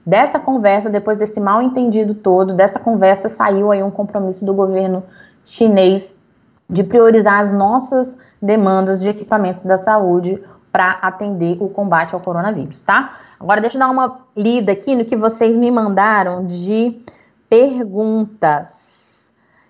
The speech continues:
e de comentários. Olha só. Ah, não, ó, a Yangamet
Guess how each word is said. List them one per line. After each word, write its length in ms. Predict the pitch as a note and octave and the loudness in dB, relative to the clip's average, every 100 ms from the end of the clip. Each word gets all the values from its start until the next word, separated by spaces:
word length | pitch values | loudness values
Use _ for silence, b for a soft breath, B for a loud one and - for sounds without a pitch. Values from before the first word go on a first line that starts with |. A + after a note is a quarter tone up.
| - | -8
e 120 | G#3+ | -6
de 160 | G3 B3 | -4 -2
comentários. 1400 | A#3 A3+ B3 B3+ E3+ D#3+ D#3+ D3+ D3+ - - - - _ _ _ _ _ _ _ _ - | 0 0 -4 -2 0 0 -2 -4 -8 -10 -20 -20 -20 _ _ _ _ _ _ _ _ 0
Olha 380 | F#3 F#3+ G#3 A3+ | 2 2 0 -4
só. 600 | - - E3+ C3+ C3+ - _ _ _ _ _ _ _ _ _ _ _ | -10 -2 0 0 -4 -16 _ _ _ _ _ _ _ _ _ _ _
Ah, 1120 | F#3 F3+ F3+ F3+ F#3 F3+ F3+ F3+ F3+ F3+ F3+ F3 _ _ _ | -12 -8 -6 -4 -2 -2 -2 -2 -2 -2 -6 -10 _ _ _
não, 280 | F#3 G#3 B3+ | 0 2 4
ó, 320 | A#3 G#3+ D#3 B B B | 4 4 4 B B B
a 160 | - F#3 | -2 0
Yangamet 1200 | G3 A3 C4+ D#4+ A#3 C4+ C#4 B3+ G#3+ G#3 A3+ | 0 -2 -4 -6 0 0 2 -2 -2 -4 -6